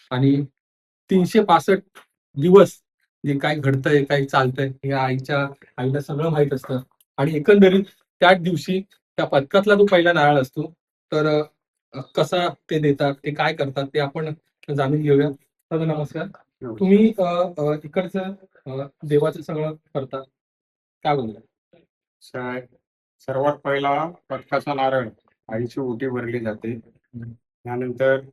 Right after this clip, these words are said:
Speaker 2: जागेवाल्याला नारळ, पाठीमागे स्थान आहे, पाठीमागे नारळ. आईला नारळ दिल्याशिवाय प्रॅक्टिस आमचा सराव चालू होत नाही आणि कधी आम्ही सरावाला पडत नाही. आई आमच्या पाठीशी असते, आईचं आम्ही नाव घेऊन थर लावतो.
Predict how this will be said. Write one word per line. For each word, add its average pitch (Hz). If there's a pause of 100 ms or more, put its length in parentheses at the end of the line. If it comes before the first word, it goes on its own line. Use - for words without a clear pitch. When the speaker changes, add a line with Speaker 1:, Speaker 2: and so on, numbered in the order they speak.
(160)
Speaker 2:
जागेवाल्याला 123
नारळ, 113 (1040)
पाठीमागे 131
स्थान 127
आहे, 120
पाठीमागे 117
नारळ. 110 (1300)
आईला 143
नारळ 143
दिल्याशिवाय 139 (540)
प्रॅक्टिस 131
आमचा 135
सराव 131
चालू 131
होत 120
नाही 127 (840)
आणि 123 (460)
कधी 143
आम्ही 180
सरावाला 165
पडत 165
नाही. 120 (280)
आई 120
आमच्या 139
पाठीशी 135
असते, 127
आईचं 123
आम्ही 131
नाव 127
घेऊन 131
थर 131
लावतो. 123